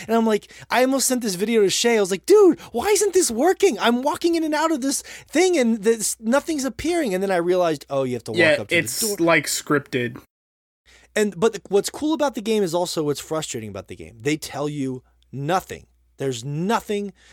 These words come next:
Speaker 1: not even button prompts. Like, when you walk up to a door, it doesn't say press X to open the door. You just have to experiment with everything. And that's cool, but it's also frustrating, but it also plays into the theme of madness in the game, because if they wanted to achieve madness, I'll tell you that first two hours last night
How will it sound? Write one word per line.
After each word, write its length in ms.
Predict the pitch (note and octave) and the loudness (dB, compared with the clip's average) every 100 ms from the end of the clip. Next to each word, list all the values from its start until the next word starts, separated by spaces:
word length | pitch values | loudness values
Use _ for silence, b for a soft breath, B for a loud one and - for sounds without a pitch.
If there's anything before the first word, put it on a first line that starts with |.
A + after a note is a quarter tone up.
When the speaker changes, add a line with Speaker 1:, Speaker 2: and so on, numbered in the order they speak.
| - | -4
Speaker 1:
not 160 | G#3 | -2
even 240 | C4 A3+ C#3+ | 0 -4 -2
button 280 | F#3+ G3 A3+ | -4 -4 -6
prompts. 420 | - A#3+ B3 - | -6 -4 -4 -4
Like, 160 | E3 D3+ | -4 -2
when 100 | F#3+ | -2
you 80 | G3 | 0
walk 220 | G#3+ A#3 | 0 -2
up 80 | G#3 | -4
to 100 | F3 | -4
a 40 | |
door, 200 | D#3 F#3 | -2 -2
it 40 | |
doesn't 160 | F3+ E3 | -2 -4
say 140 | D#3 | -6
press 260 | - C#3+ - | -4 -6 -6
X 220 | C#3+ C3+ - | -8 -8 -10
to 80 | - | -8
open 220 | C3+ C3 | -8 -8
the 80 | A#2 | -6
door. 360 | D#3 F3 G2+ B B - | -4 -4 -6 B B -12
You 120 | D#3+ | -8
just 220 | A3 - | -8 -8
have 320 | - D3+ D3+ | -8 -10 -10
to 140 | - C3 | -12 -12
experiment 840 | B2 - - F#3+ F#3 D3 C3 A#2+ | -10 -12 -6 -4 -2 -4 -8 -8
with 220 | B2+ A#2+ b b b _ | -10 -10 b b b _
everything. 480 | F#3 G#3 G3 D#3 C3 | -2 0 0 -4 -6
And 80 | C3+ | -4
that's 220 | F#3+ E3 | -4 -4
cool, 500 | - - F4 G#3 G#3 _ _ _ _ | -4 2 4 4 0 _ _ _ _
but 140 | E3 D#3 | -6 -4
it's 160 | D3 | -2
also 680 | F3+ E3 - E3 D3 C#3+ C#3 | 0 -2 -2 -2 0 -2 -2
frustrating, 540 | - A#3 A3 G#3 D3+ | -2 -2 -2 -4 -2
but 100 | D3 | -4
it 60 | C#3 | -4
also 320 | E3 G#3 F#3 | -2 -4 -6
plays 300 | D#3+ D#3+ C#3+ | -4 -4 -4
into 180 | C#3 C#3+ | -6 -10
the 160 | C3+ A#2+ | -10 -10
theme 420 | C#3+ C#3 C3+ C3 B B - | -8 -6 -6 -10 B B -8
of 160 | C3+ B2 | -6 -4
madness 520 | D3 D#3+ C#3+ C3 - | -4 -4 -4 -6 -8
in 80 | C3 | -8
the 60 | |
game, 280 | C3+ G#3+ F3 | -4 -2 -2
because 240 | C3 C3+ | -6 -8
if 80 | A#2+ | -4
they 140 | E3+ G3+ | -2 0
wanted 220 | G3+ F3+ | -2 -4
to 100 | D#3 | -6
achieve 280 | - E3+ D3 | -6 -6 -4
madness, 400 | G#3+ G#3 C3 - | -4 -4 -6 -8
I'll 100 | - | -8
tell 160 | - G3+ | -4 -2
you 80 | |
that 140 | E3 D#3+ | 0 -2
first 240 | F#3 F3 | -4 -4
two 140 | - G3 | -4 0
hours 260 | G3+ D#3 | 0 0
last 220 | C3+ B2+ C3+ | -4 -8 -10
night 180 | - | -12